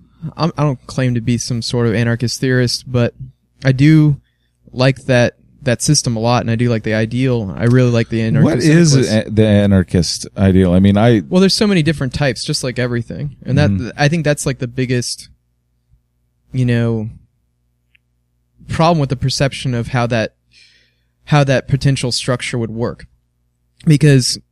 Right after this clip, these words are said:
Speaker 1: when, the more that I learned and the more people. I started, be-, I was actually pretty involved with a bunch of leftist organizations for,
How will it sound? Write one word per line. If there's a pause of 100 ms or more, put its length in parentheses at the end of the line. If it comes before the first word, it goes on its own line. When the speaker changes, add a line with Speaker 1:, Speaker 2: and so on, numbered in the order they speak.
(260)
Speaker 1:
when,
the
more
that
I
learned
and
the
more (480)
people.
I
started,
be-,
I
was
actually
pretty
involved
with
a
bunch
of
leftist
organizations
for,